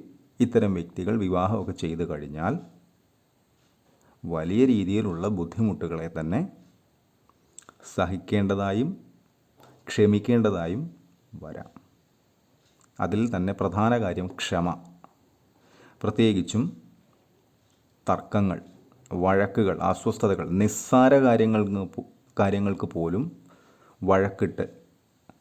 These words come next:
മിണ്ടാതിരിക്കുന്ന അല്ലെങ്കിൽ പിണങ്ങിയിരിക്കുന്ന അവസ്ഥ പോലെയുള്ള കാര്യങ്ങൾ നിരന്തരം ഒരു ദിവസം തന്നെ ഒരു പത്ത് വട്ടം എന്ന കണക്കിൽ ചിന്തിക്കാം. ഇത്തരക്കാർക്ക് ഉണ്ടാകാനുള്ള സാധ്യത വളരെ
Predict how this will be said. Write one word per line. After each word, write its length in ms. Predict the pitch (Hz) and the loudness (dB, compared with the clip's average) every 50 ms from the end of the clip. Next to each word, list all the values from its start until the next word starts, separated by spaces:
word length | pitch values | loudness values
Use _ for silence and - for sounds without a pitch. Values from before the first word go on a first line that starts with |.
| _ _ 95 | _ _ -4
മിണ്ടാതിരിക്കുന്ന 640 | 92 92 92 95 98 95 98 92 87 87 90 85 85 | -2 -2 0 0 0 0 0 -2 -2 -2 -4 -4 -4
അല്ലെങ്കിൽ 240 | 85 85 87 95 98 90 - | -4 -4 -4 -4 -4 -2 -2
പിണങ്ങിയിരിക്കുന്ന 640 | 95 92 92 101 104 101 92 90 85 92 90 87 85 - 87 | 0 0 2 2 2 2 2 0 -2 -2 -4 -4 -4 -4 -4
അവസ്ഥ 260 | 87 87 - - 95 87 - - - - | -6 -6 -4 -2 -2 -2 -2 -4 -6 -4
പോലെയുള്ള 360 | 95 92 90 95 90 85 82 85 85 | -2 0 0 0 -2 -4 -4 -6 -6
കാര്യങ്ങൾ 340 | 80 80 80 80 85 98 127 143 - - - - - - - _ _ _ 98 90 90 90 90 | -6 -6 -6 -4 -2 -2 -2 -4 -6 -12 -20 -20 -20 -20 -20 _ _ _ -4 -2 0 0 0
നിരന്തരം 640 | 90 90 92 95 98 98 101 101 95 98 85 82 78 71 82 | 0 0 0 0 0 0 2 2 0 0 -2 -2 -4 -4 -4
ഒരു 120 | 92 101 98 98 | -2 -2 0 0
ദിവസം 260 | 95 95 92 117 110 104 98 | -2 -2 -2 -2 -2 0 0
തന്നെ 160 | 92 92 92 90 | -2 -2 -4 -4
ഒരു 80 | 90 - | -6 -4
പത്ത് 200 | - 92 - - 107 | -6 -6 0 2 2
വട്ടം 240 | 98 90 - 101 95 92 | 2 2 0 -2 -4 -4
എന്ന 100 | 92 92 87 | -4 -6 -6
കണക്കിൽ 260 | 87 87 85 - 98 90 - | -4 -6 -4 -4 -6 -6 -6
ചിന്തിക്കാം. 380 | 90 82 76 85 - 76 - - - _ _ _ _ _ _ _ _ _ 107 | -8 -8 -10 -10 -12 -12 -14 -14 -20 _ _ _ _ _ _ _ _ _ -6
ഇത്തരക്കാർക്ക് 480 | 95 92 85 85 80 85 82 - - 87 | -4 -4 -4 -4 -4 -4 -6 -4 -4 -4
ഉണ്ടാകാനുള്ള 480 | 82 80 82 85 90 87 85 80 85 87 - | -4 -2 -4 -4 -4 -4 -4 -4 -6 -8 -6
സാധ്യത 300 | - 82 82 85 87 92 95 85 | -6 -6 -6 -4 -4 -4 -2 -2
വളരെ 180 | 85 90 95 | 0 -2 -2